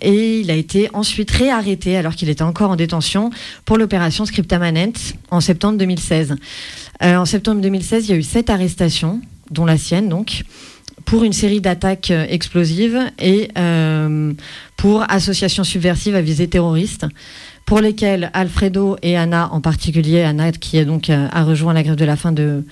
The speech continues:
Alfredo, sont, ont tous les deux été consacrés, condamnés pour massacre à vingt et seize ans et six mois de prison. Donc, euh, c'est des peines qui sont déjà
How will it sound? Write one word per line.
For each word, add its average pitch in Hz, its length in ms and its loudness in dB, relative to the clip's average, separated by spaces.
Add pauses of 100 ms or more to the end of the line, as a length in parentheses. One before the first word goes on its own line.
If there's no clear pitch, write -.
(320)
Alfredo, 175 600 0 (360)
sont, 214 520 -2 (120)
ont 220 140 0
tous 226 140 0
les 220 100 4
deux 202 140 -2
été 196 200 0
consacrés, 208 560 -4
condamnés 233 420 0
pour 208 180 -4
massacre 208 680 -2
à 185 160 2
vingt 214 380 -2
et 208 220 0
seize 196 340 -2
ans 214 220 -4
et 175 260 0
six - 220 -6
mois 185 160 0
de 190 60 -14
prison. 160 360 -2 (140)
Donc, 151 320 -4
euh, 156 60 0
c'est 151 180 -4
des 147 100 0
peines 156 340 0
qui - 140 -4
sont 143 240 -4
déjà 160 380 2